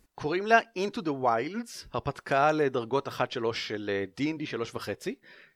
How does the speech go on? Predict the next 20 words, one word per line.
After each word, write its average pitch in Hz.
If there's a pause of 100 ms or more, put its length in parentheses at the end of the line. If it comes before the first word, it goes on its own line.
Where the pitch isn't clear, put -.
אה, 110
מסדרת 139
Dungeon 151
Crawl 131
Classics. 123
עוד 107
לפני 127
שזה 127
היה 123
משחק 123
תפקידים, 240
זה -
פשוט -
היה 151
סדרה 135
של 139
הרפתקאות - (360)
שאני 143
מאוד 123
אהבתי 113